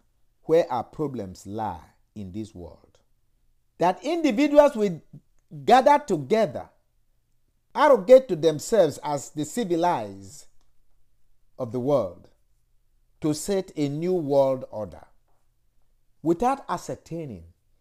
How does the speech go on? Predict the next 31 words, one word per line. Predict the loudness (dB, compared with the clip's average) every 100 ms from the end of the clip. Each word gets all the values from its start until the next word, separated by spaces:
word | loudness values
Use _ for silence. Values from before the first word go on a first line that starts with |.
| _ _ _ _
if | -8 -2
they | -2 0
themselves | -2 -8 -8 -8 -8
are | -14 -16
satisfied | -14 -16 -16 -18 -12 -10 -10 -12
with | -10 -10 -8
their | -6 -6 -8 -8
own | -8 -8
life, | -12 -14 -20 _ _ _ _ _ _ _ -4
with | -2
their | 0 -4
country's | -4 -6 -6 -6 -8 -6
life, | -10 -12 -18 -20 -20 _ _ _ -4
with | -2 0
their | 0 0
own | 2 2 2 -4 -12 -4
development. | -2 0 0 0 -6 -14 -20 _ _ _ _ _ _ _ -20 _ _ _ _ _ -6
Let | -4
us | -6
pray | -6 -6 -6
for | -8
the | -14
church, | -14 -16 -16 -18 -20 -20 _ _ _ _ _ _ _
that | -4 -4
the |
church | -2 -4 -2
might | -2 0
reveal | 0 0 0 0 -2
to | -4
the | -2
world | 2 2 2 -4 -14